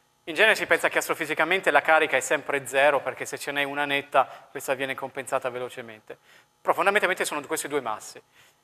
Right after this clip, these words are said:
E nel caso di M ottantasette abbiamo misurato la massa,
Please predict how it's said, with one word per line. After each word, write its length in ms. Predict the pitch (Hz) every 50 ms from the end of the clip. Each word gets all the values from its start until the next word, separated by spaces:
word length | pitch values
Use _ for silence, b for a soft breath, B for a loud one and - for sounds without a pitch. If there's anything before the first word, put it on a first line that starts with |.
| _ _
E 300 | - - 147 120 - - - _ _ _ _
nel 160 | - 147 -
caso 280 | - 185 202 190 180 165
di 180 | 147 156 165
M 100 | 165 156
ottantasette 760 | 147 - - 147 139 - 156 147 - - 147 123 - - - 170
abbiamo 340 | 165 131 147 160 147 143 135
misurato 760 | 139 147 165 156 - 147 147 147 160 170 165 151 - -
la 120 | 127 123 123
massa, 520 | 120 110 104 101 - - - 175 208 262